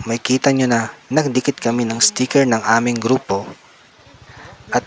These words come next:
after naming magpahinga at kumain, bumiyahe na kami agad at narating din namin sa loob ng dalawang oras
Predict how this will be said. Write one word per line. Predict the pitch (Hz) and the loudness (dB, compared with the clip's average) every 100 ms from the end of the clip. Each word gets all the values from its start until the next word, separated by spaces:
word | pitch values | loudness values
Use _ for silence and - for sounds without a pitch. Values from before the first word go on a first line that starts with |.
| - | 2
after | - - 285 | 2 4 4
naming | 277 262 127 123 | 4 2 0 -2
magpahinga | 117 117 107 113 131 - - | 0 0 0 0 0 0 -2
at | - - | -6 -4
kumain, | 135 131 123 98 104 110 - - - - - | 0 4 2 2 -10 -14 -20 -20 -20 -20 -2
bumiyahe | 113 120 131 143 151 | 0 4 2 2 0
na | |
kami | 139 127 123 113 | 2 0 2 -2
agad | 107 117 107 | 2 0 0
at | 113 | -4
narating | 113 110 113 120 117 | -2 -2 -2 -2 -2
din | 110 123 | 0 2
namin | 160 151 143 147 | 2 0 -6 -2
sa | - 117 | 0 2
loob | 110 120 117 | 4 4 4
ng | 120 117 | -2 -2
dalawang | 110 110 107 104 | 0 2 0 2
oras | 214 127 120 - - | 2 4 4 2 2